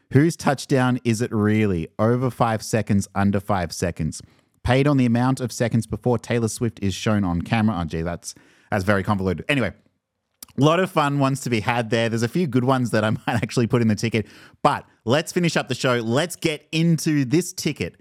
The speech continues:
this super ticket, seven legs. Okay, I'm gonna go Brock Purdy under two hundred and fifty passing yards.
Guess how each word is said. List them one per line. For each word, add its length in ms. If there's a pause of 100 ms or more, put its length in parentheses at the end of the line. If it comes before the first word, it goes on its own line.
(280)
this 280 (200)
super 720
ticket, 640
seven 460
legs. 340 (280)
Okay, 280 (380)
I'm 180
gonna 160
go 300
Brock 340
Purdy 440
under 500
two 300
hundred 200
and 100
fifty 320
passing 500
yards. 280